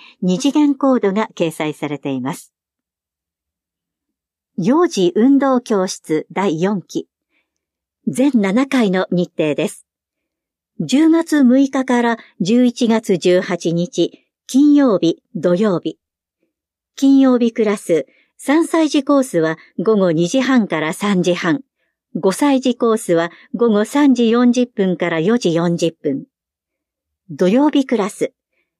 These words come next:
三歳児コースは午前九時半から十時半。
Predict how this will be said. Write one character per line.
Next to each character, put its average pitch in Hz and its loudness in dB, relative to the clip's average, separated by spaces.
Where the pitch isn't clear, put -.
三 269 0
歳 254 0
児 233 -2
コ 220 0
ー 196 0
ス 185 -2
は 160 -2
午 247 0
前 196 0
九 185 -2
時 240 0
半 208 -2
か 156 -6
ら 147 -4
十 175 2
時 165 -2
半。 160 -4